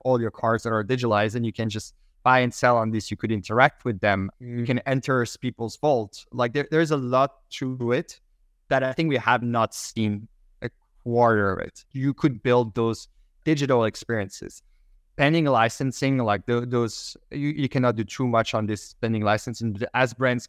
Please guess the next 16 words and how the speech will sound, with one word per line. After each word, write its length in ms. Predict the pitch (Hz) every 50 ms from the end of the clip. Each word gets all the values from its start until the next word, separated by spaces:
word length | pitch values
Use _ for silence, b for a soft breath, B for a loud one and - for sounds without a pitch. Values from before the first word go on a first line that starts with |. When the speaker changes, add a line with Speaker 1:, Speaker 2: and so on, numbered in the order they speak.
| _ _
Speaker 1:
get 200 | - 123 120 135
into 300 | 180 202 190 - 113 104
it, 120 | 98 98 - -
maybe 240 | 127 139 135 139
you 160 | 131 123 123 120
will 100 | 120 110
have 240 | 117 113 113 104
your 80 | 110 113
Nike 320 | 110 113 147 160 - -
shoes 280 | 120 - - - 117 107
that 120 | - 104
are 100 | 104 104
digitized 640 | 104 95 135 143 151 120 107 101 95 95 98 - - _ _ _ _ _ -
in 100 | - 110
your 80 | 104
game. 320 | 101 110 127 123 98 85